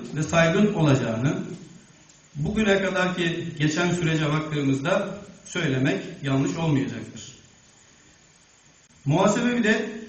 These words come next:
farklı dallarla ilişkisi nedeniyle uygulaması öğrenilmesinden daha zor bir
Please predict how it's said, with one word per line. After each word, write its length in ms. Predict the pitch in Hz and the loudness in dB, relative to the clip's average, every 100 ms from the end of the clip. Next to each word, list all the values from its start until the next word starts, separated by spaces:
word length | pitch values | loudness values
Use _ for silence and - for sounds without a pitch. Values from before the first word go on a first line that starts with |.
| - - - | -18 -20 -6
farklı 380 | 175 185 226 208 | 0 0 -2 -2
dallarla 480 | 202 202 220 220 208 | 0 2 2 2 -2
ilişkisi 800 | 180 175 - 202 208 196 196 139 | -2 -4 -6 -8 -2 -2 -2 -2
nedeniyle 760 | 139 131 127 131 196 220 - - - - - | 0 2 0 2 0 0 -6 -14 -18 -20 -2
uygulaması 1080 | 165 190 175 180 190 196 190 208 196 202 - - - | 4 6 6 6 8 6 4 6 6 4 -2 -6 -4
öğrenilmesinden 1040 | 147 160 180 175 180 180 175 170 180 165 | -2 0 -2 -2 0 0 0 2 2 2
daha 200 | 165 185 | 4 2
zor 340 | 160 160 180 - 175 - - - - | 2 2 2 0 -4 -10 -18 -20 -6
bir 160 | 175 | -2